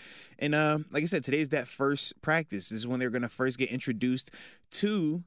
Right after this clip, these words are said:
you know, the game plan for this week. Now, it won't be anything extensive just because it's the preseason and that's how Coach Tomlin likes to operate. He doesn't like to put a lot of game planning and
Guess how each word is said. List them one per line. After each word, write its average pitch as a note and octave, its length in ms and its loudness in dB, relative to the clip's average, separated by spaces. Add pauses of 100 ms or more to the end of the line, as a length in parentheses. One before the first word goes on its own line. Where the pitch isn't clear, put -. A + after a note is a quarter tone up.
(500)
you F3 160 0
know, F3 100 2
the D#3+ 80 0
game F3 240 0
plan D3 220 0
for A#2 160 -2
this A2+ 240 -2
week. A#2 160 2
Now, B2+ 180 0
it B2+ 180 0
won't C3+ 280 -2
be A#2+ 160 0
anything A#2 320 0
extensive B2 680 0
just A#2 200 -4
because G#2+ 260 -2
it's G2 120 0
the - 60 -12
preseason A#2+ 500 0
and G#2 100 -2
that's G#2+ 340 -2
how A2+ 200 -2
Coach - 300 -6
Tomlin G#2+ 360 -4
likes G#2+ 220 -4
to - 180 -8
operate. G2+ 460 -2
He A2 100 0
doesn't G#2+ 240 -2
like G#2+ 140 -6
to - 80 -10
put B2 280 -2 (320)
a G#2 80 -4
lot A2+ 220 0
of F#2+ 240 -8
game A2+ 380 0
planning A2 580 0
and G#2 180 -2